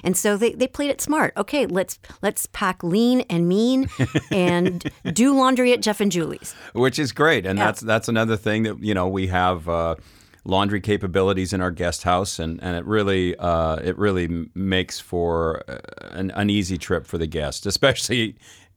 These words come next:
Speaker 2: in light of today's, uh, problems with, with luggage. I mean, there's still thousands of bags just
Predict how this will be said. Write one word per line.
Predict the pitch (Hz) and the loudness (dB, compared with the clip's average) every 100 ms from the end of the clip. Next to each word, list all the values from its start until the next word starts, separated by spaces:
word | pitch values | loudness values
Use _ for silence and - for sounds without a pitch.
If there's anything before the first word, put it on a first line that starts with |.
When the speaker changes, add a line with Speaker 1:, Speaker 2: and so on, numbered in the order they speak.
| - - | -16 -16
Speaker 2:
in | - - 98 | -10 -4 0
light | 98 113 | 2 4
of | 107 - | 2 0
today's, | 104 98 107 110 92 - - 85 | 0 4 4 2 -2 -8 -10 -12
uh, | - - 60 - - | -12 -16 -20 -20 -4
problems | 101 120 120 92 92 87 | 2 2 4 2 0 -4
with, | 85 85 92 87 - - - | -8 -4 0 0 -4 -14 -4
with | 98 - - | -4 -4 -10
luggage. | 85 87 147 120 69 82 87 | -4 2 2 2 -6 -8 -6
I | 87 | -2
mean, | 95 92 - - | -2 -4 -8 -12
there's | - | -10
still | - 143 131 | -6 -2 -2
thousands | - 78 113 127 95 87 | -2 -2 0 0 -2 -6
of | 76 | -4
bags | 92 110 85 - | -2 0 -2 -6
just | 92 - | -10 -10